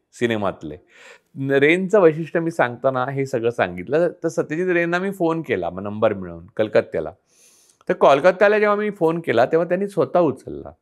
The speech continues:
स्वतः उचलला आणि मी, मला बोलण्याला पण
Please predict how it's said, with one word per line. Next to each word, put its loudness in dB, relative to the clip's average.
स्वतः 6
उचलला 6
आणि 4
मी, -4
मला 6
बोलण्याला 6
पण 0